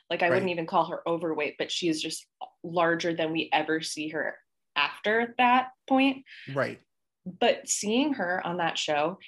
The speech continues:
Speaker 1: it truly was for me. I, um, really identified with her because I was always, um, you know, the funny, short, chubby kid next to the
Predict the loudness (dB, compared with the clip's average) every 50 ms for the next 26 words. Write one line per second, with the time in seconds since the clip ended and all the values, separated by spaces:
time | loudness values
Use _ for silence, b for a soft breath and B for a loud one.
0 | B _ -2 -2 0 2 4 4 4 4 4 4 2 2 0 -4 -6 -4 -4 -2
1 | 0 0 0 -2 -2 -6 _ _ _ _ _ _ _ _ _ _ _ _ _ _
2 | _ _ _ 0 2 4 4 6 4 4 2 0 -2 -6 -8 -10 -12 -10 -6 -2
3 | -2 0 0 0 0 0 -2 -6 -12 -18 _ _ _ _ _ _ _ _ _ _
4 | _ _ _ -10 -4 -2 -2 0 0 0 0 0 0 0 -2 -4 -4 -2 -2 -2
5 | -2 -2 -6 -10 -10 -6 -6 -4 -4 -6 -6 -8 -8 -8 -10 -8 -6 0 2 2
6 | 4 4 2 0 -2 -4 -10 -14 _ _ _ _ _ -4 0 0 2 2 2 4
7 | 4 4 4 4 2 0 -2 -2 -2 0 -2 -4 -6 -10 -14 -16 _ _ b b
8 | b b b b b b _ _ _ _ 0 2 2 2 0 -2 -2 -4 -4 -6
9 | -6 -12 -6 0 0 2 2 2 0 0 0 -2 -2 -4 -4 -2 -2 0 2 2
10 | 2 0 -2 -4 _ _ _ _ _ _ _ _ _ _ _ _ _ _ _ _
11 | -2 2 2 2 2 0 -2 -2 -2 0 0 2 0 0 -2 -8 _ _ _ _
12 | _ -4 0 2 2 0 0 -4 -8 -8 -4 0 2 2 4 4 2 0 -4 B
13 | B B B _ _ _ -8 -4 -2 -2 -2 -2 -4 -10